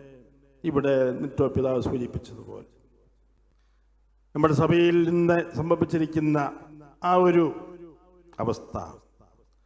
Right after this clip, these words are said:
അതേക്കുറിച്ച് വേദനിക്കുന്ന ഒരു മാർപ്പാപ്പ, അത് പരിഹരിക്കപ്പെടണമെന്ന് ആഗ്രഹിക്കുന്ന മാർപ്പാപ്പ, സഭയിൽ അനുസരണം എന്നുള്ളത് ഇതിന് വളരെയധികം പ്രാധാന്യമുണ്ടെന്ന് എടുത്തു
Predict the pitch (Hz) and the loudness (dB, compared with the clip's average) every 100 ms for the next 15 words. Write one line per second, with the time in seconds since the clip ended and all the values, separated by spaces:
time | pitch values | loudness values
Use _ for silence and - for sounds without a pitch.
0 | _ _ _ 131 147 151 151 151 147 123 | _ _ _ 0 0 2 0 2 0 2
1 | 139 156 170 160 156 135 101 95 90 - | 0 0 -2 -4 -6 -4 -6 -8 -12 -14
2 | - - - _ _ _ _ - - - | -14 -18 -20 _ _ _ _ -18 -18 -20
3 | _ _ _ _ _ _ _ _ _ _ | _ _ _ _ _ _ _ _ _ _
4 | _ _ _ _ 160 160 165 190 214 214 | _ _ _ _ -4 0 4 6 4 2
5 | 214 208 214 196 196 185 165 156 143 143 | 2 0 2 2 4 4 2 2 2 2
6 | 127 123 107 104 - - - _ _ _ | 2 0 -2 -8 -12 -16 -20 _ _ _
7 | _ _ _ _ _ _ _ _ _ _ | _ _ _ _ _ _ _ _ _ _
8 | _ _ _ _ _ _ - 147 143 156 | _ _ _ _ _ _ -8 -2 0 2
9 | 151 139 131 113 - - - - - _ | 2 2 0 -2 -6 -14 -20 -20 -20 _
10 | _ _ 139 175 202 - 196 170 160 147 | _ _ 0 4 4 4 2 4 2 2
11 | 143 139 135 135 120 - - 147 135 127 | 2 4 4 2 0 -4 -10 -10 -8 -6
12 | 127 180 196 185 180 180 160 180 190 190 | 0 4 6 6 4 4 4 4 4 4
13 | 180 160 156 147 156 180 190 | 2 2 0 2 2 0 2